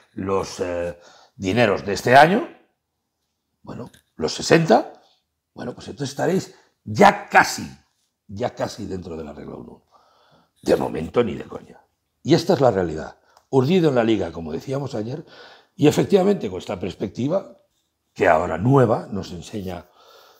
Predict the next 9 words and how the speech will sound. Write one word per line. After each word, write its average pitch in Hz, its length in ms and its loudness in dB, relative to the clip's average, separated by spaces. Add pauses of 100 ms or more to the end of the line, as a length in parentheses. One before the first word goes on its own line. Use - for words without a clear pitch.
el 104 180 -4
Triangle 120 560 2
y - 100 -2
que - 120 -6
tiene - 240 -2
toda 85 180 0
la 69 140 -4
razón. - 420 -16 (140)
Más 147 680 6